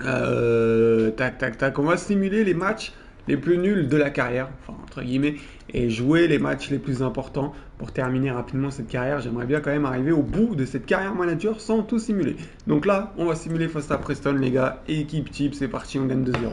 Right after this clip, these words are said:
Magnifique, Kamavinga, Nkunku, buteur. On est qualifié au prochain tour de la F A Cup.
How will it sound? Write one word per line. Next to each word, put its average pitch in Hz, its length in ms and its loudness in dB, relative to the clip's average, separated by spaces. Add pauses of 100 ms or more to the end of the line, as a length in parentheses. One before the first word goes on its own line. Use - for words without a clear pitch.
Magnifique, 127 400 -4
Kamavinga, 127 500 -4
Nkunku, 147 440 -2 (340)
buteur. 240 640 2
On 240 100 -2
est 233 80 0
qualifié 214 560 2
au 247 80 4
prochain 208 380 2
tour 196 260 2
de 175 100 6
la 202 160 4
F 175 100 -4
A 143 40 -4
Cup. - 260 -10